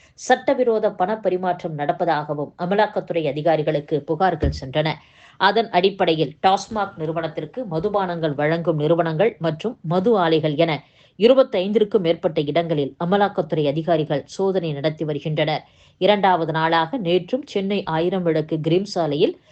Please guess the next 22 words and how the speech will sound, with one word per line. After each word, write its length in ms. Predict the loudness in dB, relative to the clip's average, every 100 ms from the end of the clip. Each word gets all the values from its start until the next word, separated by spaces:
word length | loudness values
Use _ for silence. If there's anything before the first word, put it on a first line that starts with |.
| _ _
தி 180 | 2 2
மு 200 | 4 0
க 160 | 2 2
மேலிடத்து 580 | 2 2 4 2 0 -2
முக்கிய 340 | -2 0 0
புள்ளிகளுடன் 680 | 2 2 2 2 2 2 0
தொடர்பில் 420 | 0 0 2 0
உள்ள 380 | 2 2 0 -4 _ _
எஸ் 340 | 2 4 2 0
என் 180 | 0 2
ஜெயமுருகனின் 760 | 2 2 2 0 0 -4 -6 -8
எஸ் 400 | -2 0 0 -4
என் 320 | 0 0 0 -4
ஜே 400 | 0 0 0 -6
மதுபான 580 | -4 0 2 2 0 0
குழுமத்தின் 600 | 0 0 0 -2 -4 -4
தலைமை 420 | -2 -2 -2 -4
அலுவலகத்தில் 640 | -2 2 2 2 -2 -4
சோதனை 440 | -4 -4 -2 -4 -4
நடத்தினர். 460 | -4 -4 -2 -4 -6 _ _ _
அதேபோல, 600 | 2 4 4 4 2 2 -2
சென்னை 440 | -2 2 2 0